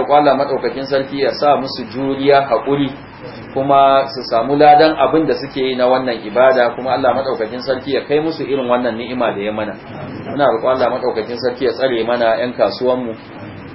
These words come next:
a, ma'aikatanmu da ɗalibanmu, muna roƙon Allah maɗaukakin sarki ya musu jagora.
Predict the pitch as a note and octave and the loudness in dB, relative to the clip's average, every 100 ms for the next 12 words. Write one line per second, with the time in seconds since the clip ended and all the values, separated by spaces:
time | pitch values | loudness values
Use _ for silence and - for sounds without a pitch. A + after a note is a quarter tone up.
0 | A2+ A2+ G#2 F#2+ F#2+ - C3+ B2 A#2 A2+ | -2 2 4 2 0 0 0 2 -2 -4
1 | G#2 C3 B2+ B2 A#2 G#2+ G2 G#2 G#2+ G#2+ | 0 0 0 -4 -4 -4 -4 -2 -2 0
2 | B2 B2+ A#2 B2+ G#2+ G2+ A#2+ A#2 A#2 A2+ | -2 -2 -4 -2 -2 -2 -2 0 -2 -2
3 | G#2+ G#2+ A#2+ B2 B2 B2 C3 A#2 A#2+ A#2+ | -4 -6 -6 -4 -4 -2 -2 -2 -4 -6
4 | G#2 G2+ G2+ B2 A#2+ | -2 -2 0 2 2